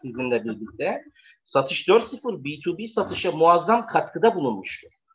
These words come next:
Çünkü görünen, gizli ya da görünmeyen maliyetlerin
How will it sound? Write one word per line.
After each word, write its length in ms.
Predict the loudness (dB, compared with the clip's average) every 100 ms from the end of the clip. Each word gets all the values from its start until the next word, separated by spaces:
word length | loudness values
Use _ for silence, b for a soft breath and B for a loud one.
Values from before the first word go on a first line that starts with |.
| b b
Çünkü 320 | -2 0 0
görünen, 800 | -2 2 4 6 6 4 2 -4
gizli 680 | -8 -8 -8 -6 -4 -2 2
ya 100 | 4
da 60 | 4
görünmeyen 680 | 2 2 2 4 6 6 4
maliyetlerin 880 | 4 4 4 -2 -2 -4 -2 -2